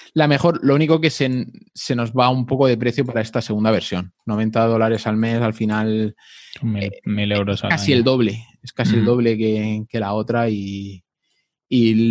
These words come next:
Speaker 1: l-, a nivel estético, em, también estaría mejor Adalo,
Speaker 2: Mm.
Speaker 1: los componentes de Adalo.
Speaker 2: Sí.
Speaker 1: En cuarto lugar tenemos apprat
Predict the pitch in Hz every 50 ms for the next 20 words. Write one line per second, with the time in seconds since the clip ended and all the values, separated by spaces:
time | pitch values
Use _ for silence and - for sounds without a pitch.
0 | 113 113 113 110 - - 110 120 120 113 117 123 131 127 120 - - _ - 143
1 | 135 127 135 127 - 151 156 151 - _ _ _ _ _ - 120 110 107 107 110
2 | 110 107 107 107 104 104 107 - 113 110 110 107 110 110 110 - 117 110 110 107
3 | 107 110 110 107 110 107 107 104 101 101 101 104 107 110 101 - - 117 110 113
4 | 113 - - - 104 98 95 92 90 92 - - _ _ _ _ _ _ _ _
5 | _ - 131 123 117 120 123 - 123 117 110 107 - 107 104 110 104 107 107 107
6 | 104 110 95 92 92 90 90 92 95 - _ _ _ _ _ _ _ _ _ _
7 | _ _ _ _ - - - - 208 - _ _ - - - - - - - -
8 | - - - _ _ - - 139 123 - 151 147 - 160 156 151 147 143 143 139
9 | - 151 147 143 147 139 - - - - 143 135 - 156 151 151 160 170 - -